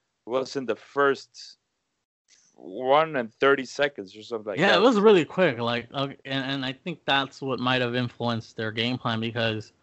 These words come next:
Speaker 2: you're already <laughs> down one nothing.
Speaker 1: Yeah, that's what
Speaker 2: The
Speaker 1: you
Speaker 2: game's
Speaker 1: said.
Speaker 2: not even ten minutes old, so you kinda have to try to throw them off the game or off their game. In this case, you know, Monterrey,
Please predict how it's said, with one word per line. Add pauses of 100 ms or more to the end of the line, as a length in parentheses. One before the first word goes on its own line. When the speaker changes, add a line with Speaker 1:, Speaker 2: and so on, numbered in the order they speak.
(560)
Speaker 2:
you're
already
<laughs>
down
one
nothing. (300)
Speaker 1:
Yeah,
that's
what
Speaker 2:
The
Speaker 1:
you
Speaker 2:
game's
Speaker 1:
said.
Speaker 2:
not
even
ten
minutes
old,
so
you
kinda
have
to (240)
try
to
throw
them
off
the
game
or
off
their
game.
In
this
case,
you
know,
Monterrey,